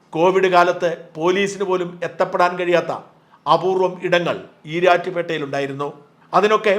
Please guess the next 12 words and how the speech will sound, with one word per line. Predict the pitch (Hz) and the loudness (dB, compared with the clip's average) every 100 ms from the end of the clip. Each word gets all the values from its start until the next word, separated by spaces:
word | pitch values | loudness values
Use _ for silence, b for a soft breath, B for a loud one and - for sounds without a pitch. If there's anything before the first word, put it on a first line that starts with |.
| 202 | 0
പോപ്പുലർ | 196 226 190 | -2 -2 -4
ഫ്രണ്ട് | 214 214 | -4 0
നിരോധനത്തോടെ | 208 202 202 202 196 185 180 - B B 147 | 2 2 0 -2 0 0 0 -4 B B 0
അല്പം | 175 170 202 | 0 2 2
മാറ്റം | 180 190 220 | 2 0 0
വന്നിട്ടുണ്ടെങ്കിലും | 202 185 175 156 135 147 151 - _ b b 147 | -4 -4 -6 -6 -4 -6 -6 -20 _ b b -2
എസ് | 180 185 | -2 0
ഡി | 214 220 | -4 -4
പി | 214 202 | -2 -2
ഐ | 196 196 | -2 -2
കരുത്തോടെ | 175 180 196 208 208 202 202 - | -2 -2 0 0 0 0 -4 -8
തുടരുന്നതിനാൽ | 180 190 208 202 175 110 | -4 -2 0 0 -4 -6